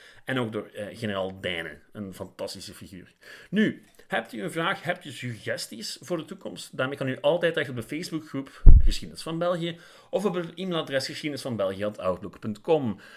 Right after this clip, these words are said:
Laat vooral van u horen. Ik ben bijvoorbeeld wat aan het twijfelen over de toekomst van dit hobbyprojectje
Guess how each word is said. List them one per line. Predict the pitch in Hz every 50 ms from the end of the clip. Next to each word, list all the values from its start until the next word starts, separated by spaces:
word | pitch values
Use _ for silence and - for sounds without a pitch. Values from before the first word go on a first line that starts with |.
| - -
Laat | - 131 143 160 165 -
vooral | - 160 151 160 170 175 170 - - -
van | 120 143 156
u | 165 147 120
horen. | 104 117 175 196 196 175 147 131 120 113 107 104 -
Ik | - 127 127 107
ben | 120 123 170
bijvoorbeeld | 180 160 147 165 165 165
wat | 151 147
aan | 160 143
het | 135 - -
twijfelen | - - 107 110 131 160 165 175 -
over | - 131 131
de | 123 120 123
toekomst | - 156 147 131 117 110
van | - 104
dit | 101 95
hobbyprojectje | - 95 131 165 214 208 - 190 185 180 180 - - 165 160 165